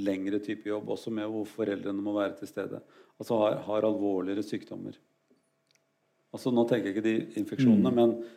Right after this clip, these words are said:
Speaker 1: de alvorligere sykdommene, eh, kommer de så tidlig som i, som i s-, spedbarn-babyalderen?
Speaker 2: Eh, ja, men det, det er klart det er noen, eh,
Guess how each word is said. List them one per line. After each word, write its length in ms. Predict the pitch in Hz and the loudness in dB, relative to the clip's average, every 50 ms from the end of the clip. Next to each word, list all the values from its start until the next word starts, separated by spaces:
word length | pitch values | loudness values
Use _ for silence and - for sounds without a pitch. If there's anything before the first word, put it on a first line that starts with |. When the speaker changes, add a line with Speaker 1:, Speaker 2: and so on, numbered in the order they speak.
| _ _ - | _ _ 0
Speaker 1:
de 60 | 123 | 2
alvorligere 600 | 117 113 104 101 95 95 98 95 98 104 104 101 | 2 2 2 0 0 0 0 0 0 -2 -2 -2
sykdommene, 580 | - 117 92 - - 98 98 98 104 110 - | -6 -6 -6 -6 -8 -8 -6 -6 -6 -6 -6
eh, 320 | - - 110 110 110 110 - | -4 -2 0 0 0 0 -2
kommer 260 | - - 120 117 117 113 | -4 -4 0 0 0 0
de 140 | 110 104 104 | 2 0 0
så 260 | 104 - - 117 110 101 - | 0 0 -2 -4 -4 -4 -4
tidlig 340 | - - 113 98 95 98 95 | -4 -4 -2 -2 -2 -4 -6
som 220 | - 107 104 104 | -6 -8 -6 -4
i, 140 | 104 104 101 104 - - _ _ _ _ _ _ _ _ | -2 -2 -4 -4 -8 -18 _ _ _ _ _ _ _ _
som 280 | - - 127 113 117 | -8 -6 -4 0 2
i 80 | 117 113 | 2 2
s-, 220 | 104 110 - - - - - | 2 0 -4 -10 -12 -14 -12
spedbarn-babyalderen? 1120 | - - 120 110 - 101 107 107 107 98 104 101 95 101 104 98 98 98 104 123 160 185 151 - - _ _ _ _ _ _ _ _ _ _ _ _ - _ _ _ _ _ _ _ - | 0 2 2 4 4 2 2 0 2 4 4 4 4 4 4 2 2 2 0 -2 -2 -4 -8 -12 -16 _ _ _ _ _ _ _ _ _ _ _ _ -20 _ _ _ _ _ _ _ -6
Speaker 2:
Eh, 260 | 127 113 110 110 110 | -2 0 0 0 0
ja, 180 | 104 101 107 123 | -2 -2 -2 4
men 240 | 127 131 135 135 131 | 6 8 8 8 8
det, 140 | 135 135 131 | 6 4 4
det 80 | 135 135 | 2 4
er 40 | - | 6
klart 160 | 151 143 139 - | 6 6 6 6
det 80 | 131 | 8
er 60 | 120 | 10
noen, 680 | 120 123 123 123 131 139 147 151 143 127 120 117 113 110 | 10 10 10 8 8 6 8 10 10 10 10 10 10 8
eh, 300 | 107 104 101 101 98 92 | 6 6 2 2 0 -2